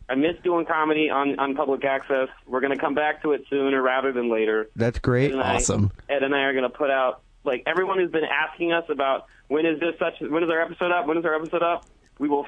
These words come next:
Speaker 1: finally be able to answer that
Speaker 3: The
Speaker 1: after the summer.
Speaker 3: archives. <laughs>
Speaker 2: Well, John, before we let you go, I got one last question for us, uh, uh, for you from w-, one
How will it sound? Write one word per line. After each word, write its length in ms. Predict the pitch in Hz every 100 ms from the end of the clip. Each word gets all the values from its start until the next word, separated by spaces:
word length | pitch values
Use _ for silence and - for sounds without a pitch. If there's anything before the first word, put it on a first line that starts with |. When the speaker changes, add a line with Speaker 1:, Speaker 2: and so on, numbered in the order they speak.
| -
Speaker 1:
finally 360 | 165 180 190
be 180 | 180 175
able 240 | 165 165 160
to 120 | 160
answer 420 | 131 165 175 156
that 220 | 139 139
Speaker 3:
The 80 | 104 135
Speaker 1:
after 280 | 107 107 101
the 60 | -
summer. 100 | 95 92
Speaker 3:
archives. 580 | 90 - 247 226 - - - 330 - - - 143
<laughs> 40 | - - - - 139 - - -
Speaker 2:
Well, 160 | 139
John, 360 | 131 151 151 156
before 300 | 143 - 156
we 140 | 160
let 180 | 156 151
you 60 | 151
go, 180 | 135 135
I 80 | 127
got 200 | 131 107
one 160 | 123
last 220 | 131 123
question 340 | - 131 117 110
for 260 | - 117 110
us, 160 | 104 - - - -
uh, 120 | - 110
uh, 160 | 135 113
for 240 | - 120
you 200 | 110 107 101 107 101
from 300 | - 147 127
w-, 180 | - 131
one 580 | 139 135 151 165 175